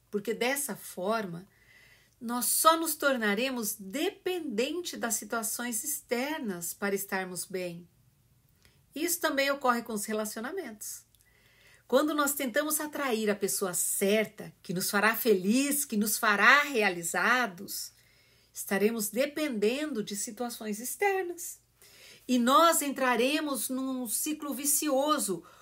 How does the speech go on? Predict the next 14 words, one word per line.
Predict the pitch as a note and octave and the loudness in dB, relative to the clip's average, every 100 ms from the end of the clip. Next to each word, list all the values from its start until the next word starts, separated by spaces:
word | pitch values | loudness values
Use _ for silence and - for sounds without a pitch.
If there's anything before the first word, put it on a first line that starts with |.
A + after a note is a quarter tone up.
| - | 0
onde | A#3+ B3 G#3 | 2 4 4
atrairemos | G#3 A3 G#3 G3+ A3+ D4+ F#4+ F#4 | 2 2 4 6 6 4 2 0
pra | - E4 | 0 -2
nossa | D4 C4 B3+ | 0 0 2
vida | G#3+ E3+ G3 C4+ F4+ G#4 _ _ _ - | 0 -2 -2 0 0 -2 _ _ _ -4
pessoas | F4 - C#4 C4 C#4+ C#4+ - _ _ _ | 0 2 2 2 2 0 -4 _ _ _
incompletas | D4 D4+ F4 F4+ E4 E4 E4 F#3 E3+ | -6 2 2 2 0 0 -2 -4 -4
pra | - G#3 | -2 0
nos | G3 G3+ | 0 -2
completar. | G#3 F#3 G3 G3 F3+ E3 - _ _ _ _ _ _ _ _ _ - _ _ _ _ | -4 -2 -4 -2 -4 -6 -14 _ _ _ _ _ _ _ _ _ -20 _ _ _ _
Ser | - - E4 G4 | -4 0 2 2
contente | E4+ A3+ - G#3+ A#3+ D4 D4 - G3 - | 0 -2 2 2 4 0 -2 -4 -6 0
e | G3 | 2
autoconfiante | G#3+ B3 B3 F#3+ F3 - F#3+ A#3+ B3 - - | 4 4 0 -8 -8 -4 -2 0 -2 -6 -12